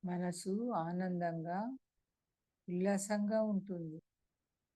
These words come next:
ఒత్తిడి, కోపం, భయం తొలగిపోతాయి.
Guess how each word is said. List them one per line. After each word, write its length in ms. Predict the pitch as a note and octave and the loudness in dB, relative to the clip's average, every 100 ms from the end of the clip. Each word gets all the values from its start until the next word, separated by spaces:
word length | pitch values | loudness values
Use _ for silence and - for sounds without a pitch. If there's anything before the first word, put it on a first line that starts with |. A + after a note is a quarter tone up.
| _ _ _ _ _ _ _ _ _ _ _ _ _ _ _ F#3+ | _ _ _ _ _ _ _ _ _ _ _ _ _ _ _ -6
ఒత్తిడి, 880 | F#3 _ - F#3+ F3+ F#3 G3+ B3+ - _ _ _ _ _ _ _ _ _ _ _ _ _ _ _ _ - | -6 _ 2 2 4 2 0 -4 -10 _ _ _ _ _ _ _ _ _ _ _ _ _ _ _ _ -4
కోపం, 640 | G3 G3+ G3 G3+ G3+ A#3 D4 F3 | 2 2 0 -2 -2 -2 -2 -2
భయం 580 | E3+ F#3+ G3 G3+ A#3 - _ - | 0 2 2 2 -2 -8 _ -2
తొలగిపోతాయి. 840 | G3 G3 A#3 G3+ A3 G#3 E3+ D#3 | 2 2 2 0 -2 -2 -4 -4